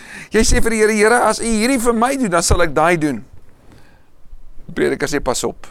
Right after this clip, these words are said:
Hoekom? Want God hoor. Nie net sê Openbaring vyf ons, daar's 'n gebedsbak waar jou gebede voor God verskyn nie. Prediker kom self ons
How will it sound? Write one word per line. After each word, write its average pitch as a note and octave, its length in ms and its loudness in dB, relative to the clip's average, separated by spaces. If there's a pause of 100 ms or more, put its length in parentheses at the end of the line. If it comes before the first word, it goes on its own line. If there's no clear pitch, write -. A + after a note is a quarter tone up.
(220)
Hoekom? B3 380 -2 (840)
Want G#3+ 200 -2
God - 280 -6
hoor. A3 420 2 (1000)
Nie G#3+ 100 0
net C4+ 220 -4
sê D4 80 -2
Openbaring G3 680 2
vyf G#3 280 0
ons, F#3+ 220 -4 (360)
daar's F3+ 220 2
'n - 60 6
gebedsbak F#3 800 2
waar D#3+ 140 4
jou D#3+ 180 4
gebede E3+ 500 -2
voor E3+ 240 -2
God F3+ 240 -2
verskyn F#3+ 480 -2
nie. D#3+ 160 -10 (680)
Prediker C#4+ 480 2
kom F3 200 -2
self F3 380 0
ons F#3+ 260 -4